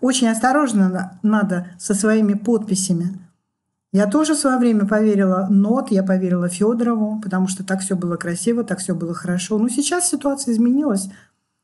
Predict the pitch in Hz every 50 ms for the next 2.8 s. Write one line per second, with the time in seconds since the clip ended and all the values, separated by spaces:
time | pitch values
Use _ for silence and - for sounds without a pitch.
0 | _ _ _ - - 254 247 262 277 277 269 254 240 226 - 240 233 233 233 226
1 | 220 - 240 233 247 277 285 - 220 196 196 196 202 196 220 240 262 262 226 214
2 | 214 208 196 202 196 190 190 185 190 190 190 190 185 190 190 185